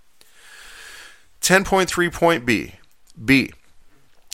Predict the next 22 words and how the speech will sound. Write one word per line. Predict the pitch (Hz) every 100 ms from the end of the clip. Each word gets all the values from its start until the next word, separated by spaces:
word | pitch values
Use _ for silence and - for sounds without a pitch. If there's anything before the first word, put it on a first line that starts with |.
| -
Care | - 165
shall | 160 175
be | 175
exercised | 110 - 110 - 98 98 -
to | 107
assure | - 110
that | 98 80
no | 90 110 165
employee | 208 - 107 98 104
is | 101 98
required | 104 - 117 123 160
to | 180
forfeit | - 101 92 101 98 -
any | 117 151
part | - - 104 95
of | 98
such | - 98 -
employee's | 123 - 98 95 104 - -
annual | 80 80 85 85
leave. | 92 104 95 - - - _ _ - - - - - - 98
Leave | 113 143 -
carryover. | - 131 151 147 113 95 -